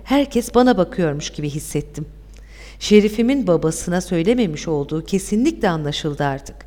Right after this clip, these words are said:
Bunu duyunca canım sıkıldı haliyle. Şerif'im sünnet konusunda belli ki sona doğru yaklaşıyordu.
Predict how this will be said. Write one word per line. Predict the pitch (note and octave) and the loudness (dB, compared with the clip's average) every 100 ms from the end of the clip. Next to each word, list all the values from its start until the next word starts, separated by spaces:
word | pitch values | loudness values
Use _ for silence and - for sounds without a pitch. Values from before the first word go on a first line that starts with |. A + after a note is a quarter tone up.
| - - - - - - - | -20 -20 -20 -20 -20 -14 -2
Bunu | F3+ F#3+ F3 | 0 0 0
duyunca | F3 G3 E3 E3 | -2 -2 -2 0
canım | E3+ F3 | 0 -2
sıkıldı | E3+ D#3+ - D3+ D#3 | -4 -8 -6 -4 -2
haliyle. | D#3 D#3 D3 D3 C3 B2+ - - - - - | 0 0 0 -2 -6 -8 -12 -20 -20 -20 -8
Şerif'im | - C4+ C#4 D#4 D4 | 0 2 2 -2 -6
sünnet | - G3+ A3+ C#4 | -4 0 0 0
konusunda | - F3+ D3+ - C#3+ C#3 | -2 -4 -4 -6 -4 0
belli | A3 B3 A#3+ | 2 2 0
ki | C4+ B3+ C4 | -2 -2 -2
sona | - G#3+ G#3 G3 | -2 0 2 2
doğru | D#3+ D3 D3 | 2 0 0
yaklaşıyordu. | C#3+ - D#3+ D3+ D#3+ D3 C3+ A#2+ | -2 0 -4 -2 -2 -2 -2 -6